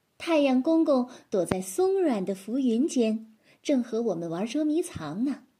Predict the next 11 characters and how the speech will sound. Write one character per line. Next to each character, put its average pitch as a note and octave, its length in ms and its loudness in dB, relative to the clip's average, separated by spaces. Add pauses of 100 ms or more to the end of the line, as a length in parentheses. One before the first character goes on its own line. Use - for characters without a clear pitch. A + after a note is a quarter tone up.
(600)
山 C4 280 2
上 B3+ 160 0
的 A#3 80 -4
空 C#4 280 -2
气 B3+ 320 0 (160)
是 - 200 -2
那 G#4 260 0
么 D4 140 2
的 G#3+ 260 -2 (160)
舒 C4 340 0
适 A#3 500 0